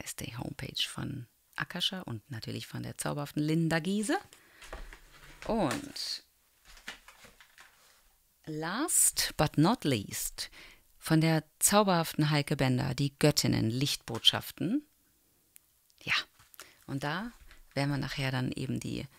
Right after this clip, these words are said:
ähm, die Karte ziehen und ich werde die Botschaft vorlesen mit dem wundervollen Klangspiel als zauberhafte Untermalung. So, meine Lieben, dann würde ich sagen, geht's los.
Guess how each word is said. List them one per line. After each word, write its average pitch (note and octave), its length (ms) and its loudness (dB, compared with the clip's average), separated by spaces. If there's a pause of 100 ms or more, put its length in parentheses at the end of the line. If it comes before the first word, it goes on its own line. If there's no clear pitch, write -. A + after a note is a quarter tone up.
(360)
ähm, B2+ 240 -2
die - 80 -8
Karte B2 340 -2
ziehen D#3+ 260 0
und - 140 -2
ich - 140 -6
werde - 80 -8
die A#2 80 -8
Botschaft - 540 -6 (280)
vorlesen E3 760 2
mit C3 200 -6
dem C3 180 -4
wundervollen C3+ 800 -4
Klangspiel C#3+ 560 -6
als - 420 -2 (200)
zauberhafte B2+ 600 -2
Untermalung. D#3+ 680 -2 (580)
So, - 240 -2
meine D3 220 0
Lieben, A#2 300 -2 (1900)
dann D3+ 340 -4 (680)
würde C#3+ 180 -4
ich - 80 0
sagen, C3 320 -2
geht's - 260 -10
los. - 300 -8